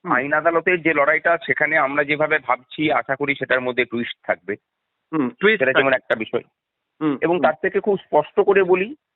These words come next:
Speaker 1: হুম।
Speaker 2: আমাদের পাখির চোখ, আমরা বরাবর বলে এসেছি, যখন ডিএ নিয়ে আমরা লড়াই করছিলাম, যে আমাদের লক্ষ্য হচ্ছে ডিএ নিয়ে, মহার্ঘ ভাতা নিয়ে নামা নি-, মানে মহার্ঘ ভাতা নিয়ে স্থায়ী আদেশনামা, যেটা
Speaker 1: হুম।
Speaker 2: দিল্লি এবং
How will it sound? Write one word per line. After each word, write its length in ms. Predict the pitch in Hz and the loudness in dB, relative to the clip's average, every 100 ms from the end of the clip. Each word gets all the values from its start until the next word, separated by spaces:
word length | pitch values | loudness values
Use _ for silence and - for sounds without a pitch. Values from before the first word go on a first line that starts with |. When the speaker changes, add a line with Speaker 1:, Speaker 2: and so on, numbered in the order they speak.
| _ - | _ -2
Speaker 1:
হুম। 180 | 160 131 | 0 2
Speaker 2:
আমাদের 380 | 127 165 196 185 | 2 2 0 0
পাখির 420 | 151 - 202 185 | -2 -2 -4 -4
চোখ, 260 | - 190 196 _ - _ _ _ _ _ _ _ | 4 4 4 _ -20 _ _ _ _ _ _ _
আমরা 200 | 131 160 | 0 0
বরাবর 440 | 170 135 160 208 196 | 2 4 4 2 0
বলে 240 | 143 120 | 2 0
এসেছি, 420 | 113 113 - 90 | 0 -4 -10 -14
যখন 260 | 90 120 143 | -6 -4 -2
ডিএ 260 | 123 139 156 | 0 0 0
নিয়ে 200 | 156 156 | 0 0
আমরা 160 | 151 | 0
লড়াই 260 | 131 127 143 | 2 2 0
করছিলাম, 500 | 143 - 143 139 143 | -4 -6 -2 0 0
যে 120 | 135 | 0
আমাদের 300 | 123 131 147 | 2 0 0
লক্ষ্য 400 | 123 131 _ 160 | -2 -4 _ -2
হচ্ছে 560 | 160 156 _ 160 156 165 _ _ _ _ _ _ _ _ _ | -2 -4 _ -4 -4 -4 _ _ _ _ _ _ _ _ _
ডিএ 420 | - 135 156 175 | -6 2 4 4
নিয়ে, 360 | 165 160 165 165 | 0 0 2 2
মহার্ঘ 400 | 127 151 156 165 | 0 -2 -2 -2
ভাতা 260 | 151 156 | 0 -2
নিয়ে 380 | 151 151 156 156 - | -2 -2 -2 -4 -2
নামা 260 | 131 139 143 | -2 0 0
নি-, 200 | 143 - | -2 -4
মানে 260 | 127 127 117 | -2 0 0
মহার্ঘ 360 | 117 139 151 | 0 0 0
ভাতা 280 | 147 131 143 | 0 2 0
নিয়ে 260 | 143 147 143 | -2 -6 -6
স্থায়ী 440 | _ - 135 143 | _ -4 -2 0
আদেশনামা, 560 | 110 113 - 90 76 69 _ _ _ _ _ _ _ - | 0 -2 -6 -8 -8 -12 _ _ _ _ _ _ _ -6
যেটা 240 | 135 156 | 2 2
Speaker 1:
হুম। 100 | 151 151 _ _ _ _ | 2 -2 _ _ _ _
Speaker 2:
দিল্লি 520 | 139 156 160 175 185 147 | -2 0 0 -2 -2 -2
এবং 360 | 135 135 139 | 0 0 -2